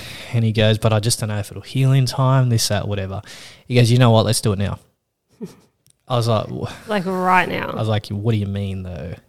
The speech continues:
Speaker 1: And he's like, "Come on, uh, I'll go and check and see if the op-, if the theatre is available or whatever." And I'm like, "Oh, fuck, I didn't have my safety blanket, you know?
Speaker 2: <laughs>
Speaker 1: I didn't have you there with me
Speaker 2: <laughs> Yeah.
Speaker 1: to, like, hold my hand or some shit."
Speaker 2: Yeah.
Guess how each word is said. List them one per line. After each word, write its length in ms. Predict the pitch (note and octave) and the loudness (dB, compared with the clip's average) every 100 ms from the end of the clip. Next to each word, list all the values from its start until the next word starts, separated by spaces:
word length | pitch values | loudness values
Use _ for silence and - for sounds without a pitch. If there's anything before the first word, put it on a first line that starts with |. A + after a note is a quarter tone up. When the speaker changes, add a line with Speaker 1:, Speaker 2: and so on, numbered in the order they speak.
| - | -6
Speaker 1:
And 180 | A#3 B3 | 2 4
he's 140 | A3+ | 4
like, 120 | A2+ | 2
"Come 160 | - A#2+ | 2 2
on, 120 | G#2+ G2+ - - _ _ _ _ G2+ | 4 0 -6 -20 _ _ _ _ -2
uh, 160 | G#2+ | 0
I'll 120 | A2+ A#2 | 2 4
go 140 | B2 | 4
and 80 | A#2 | 2
check 220 | - A2 | 0 -2
and 120 | A2 | -4
see 200 | - A2 | -2 -4
if 100 | G#2 | -4
the 80 | - | -6
op-, 220 | G#2+ - | -8 -6
if 140 | A#2 - | -8 -8
the 80 | |
theatre 420 | G#2 - G#2+ G2+ G2 | -8 -6 -4 -4 -6
is 140 | G2+ | -8
available 420 | G2 G2+ G2 F#2+ | -8 -8 -8 -8
or 120 | F#2+ F#2+ | -8 -8
whatever." 380 | G2 G2 - - - _ _ _ _ - | -10 -12 -14 -16 -20 _ _ _ _ -6
And 100 | A#2 | 0
I'm 100 | B2 | 2
like, 220 | G2+ G2+ - | 2 0 -6
"Oh, 160 | - - | -16 -18
fuck, 560 | - - G#2+ - - G#2+ | -18 -14 -14 -14 -14 -10
I 40 | |
didn't 260 | G#2+ A2+ - | -6 -6 -6
have 140 | A2 | -6
my 120 | G2+ | -4
safety 400 | F#2 G#2 G#2 - | -4 -4 -4 -6
blanket, 480 | G2 G2+ G2+ G2+ F#2 - - - D3 | -6 -6 -6 -6 -8 -10 -12 -10 0
you 140 | B2 | 4
know? 500 | A2+ B2+ F#3+ G#3+ G#3 | 6 6 6 4 -2
Speaker 2:
<laughs> 40 | |
Speaker 1:
I 100 | - | -4
didn't 140 | A#2 A2+ | 0 2
have 160 | A2 G2+ | 2 0
you 180 | G#2+ | 0
there 160 | A2 A#2 | 2 4
with 160 | B2 C4+ | 4 4
me 280 | E3+ D4 D4+ | 8 8 10
Speaker 2:
<laughs> 20 | |
Yeah. 420 | C4 A3+ A3+ A#3 | 8 6 4 2
Speaker 1:
to, 140 | A#3 | 4
like, 180 | A2+ G3+ | 4 2
hold 220 | - A2+ | 2 2
my 120 | G#2+ G#2 | 2 -2
hand 300 | G#2+ A2+ C3 | -2 0 0
or 100 | B2+ | 0
some 240 | - B2+ | 2 0
shit." 320 | B2+ D3 F#3+ | 2 2 2
Speaker 2:
Yeah. 440 | B3 G3 E3+ - | 2 0 0 -4